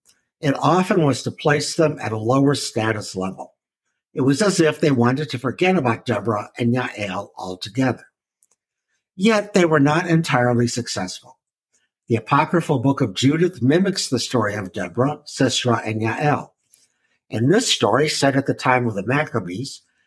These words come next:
the Greek general Holofernes takes refuge in the tent of Judith, which is the feminine form of Judah,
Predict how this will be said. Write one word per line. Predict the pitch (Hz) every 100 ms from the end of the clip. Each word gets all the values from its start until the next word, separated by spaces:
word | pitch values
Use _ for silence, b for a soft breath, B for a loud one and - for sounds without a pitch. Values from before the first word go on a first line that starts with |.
| _ -
the | 131
Greek | 120 139 190 -
general | 135 107 120 135
Holofernes | 135 120 110 - 165 165 117 - -
takes | 131 -
refuge | 123 185 185 117 117 131
in | 123
the | 135
tent | 107 101 131
of | 113
Judith, | 175 190 143 - _ _ _ _ b b b
which | 160 139
is | 131
the | 127
feminine | - 165 185 190 185
form | 180 139 131 131
of | 117
Judah, | - 151 151 92 104